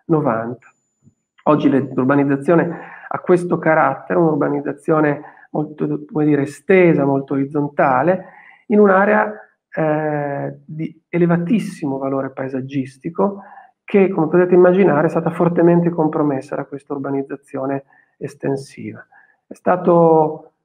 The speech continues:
in molti punti rotto, indebolito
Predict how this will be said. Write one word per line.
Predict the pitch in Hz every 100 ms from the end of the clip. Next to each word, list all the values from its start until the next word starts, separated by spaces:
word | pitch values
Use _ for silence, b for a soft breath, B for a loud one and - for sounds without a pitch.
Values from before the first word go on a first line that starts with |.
| -
in | 165
molti | 180 220 220 214 170
punti | 180 175 156 143 - 139
rotto, | 180 190 190 -
indebolito | 143 147 151 165 180 170 175 135